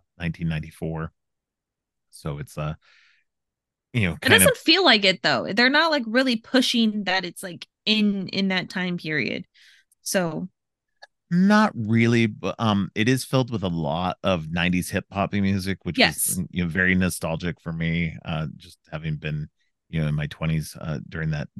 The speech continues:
Speaker 1: uh, time period. I was twenty in nineteen ninety-four. So
Speaker 2: I wasn't born yet, so.
Speaker 1: Um,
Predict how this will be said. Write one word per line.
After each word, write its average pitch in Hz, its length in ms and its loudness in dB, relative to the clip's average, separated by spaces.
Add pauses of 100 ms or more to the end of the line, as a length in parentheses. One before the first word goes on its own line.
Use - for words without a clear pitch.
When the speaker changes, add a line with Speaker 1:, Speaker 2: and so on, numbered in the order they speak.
Speaker 1:
uh, 80 200 -10
time 78 220 -6
period. 76 240 -6
I 76 60 -6
was 73 100 -8
twenty 76 360 -8
in 73 80 -6
nineteen 73 320 -10
ninety-four. 80 460 -14 (540)
So - 140 -20 (100)
Speaker 2:
I 247 60 -4
wasn't 226 300 0
born 180 220 -2
yet, 175 300 -8
so. 190 320 -16 (400)
Speaker 1:
Um, 80 300 -4